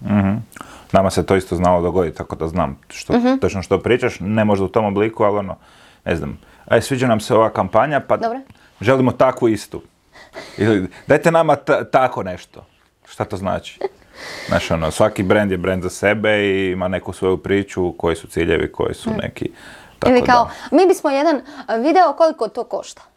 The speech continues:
Speaker 2: Kao,
Speaker 1: Da.
Speaker 2: „Kakav video? Koliko traje? Gdje? Ko je na videu? Što sve trebam raditi?” Tako da,
Speaker 1: Još
Speaker 2: ali
Speaker 1: bolje od
Speaker 2: dobro.
Speaker 1: toga je, „Mi bismo jedan viralni video.”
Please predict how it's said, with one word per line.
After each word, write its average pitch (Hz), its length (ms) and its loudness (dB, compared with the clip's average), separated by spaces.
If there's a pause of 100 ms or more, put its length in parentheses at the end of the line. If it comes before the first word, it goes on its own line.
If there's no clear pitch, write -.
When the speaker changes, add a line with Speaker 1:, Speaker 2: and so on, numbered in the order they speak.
(220)
Speaker 2:
Kao, 87 140 -6
Speaker 1:
Da. 90 160 0 (280)
Speaker 2:
„Kakav 359 440 2
video? 214 300 -2
Koliko 339 500 0
traje? 247 520 -2
Gdje? 247 560 2 (540)
Ko 370 220 2
je 370 120 4
na 247 120 -2
videu? 220 580 -2 (400)
Što 392 280 0
sve 381 220 2
trebam 247 400 0
raditi?” 220 320 -4 (800)
Tako 208 220 0
da, 202 60 4
Speaker 1:
Još 98 160 6
Speaker 2:
ali - 100 2
Speaker 1:
bolje 107 160 4
od - 60 4
Speaker 2:
dobro. - 120 0
Speaker 1:
toga 107 240 2
je, - 260 2 (340)
„Mi 98 80 -6
bismo 95 240 -6
jedan 95 240 2
viralni 87 340 0
video.” 64 320 -10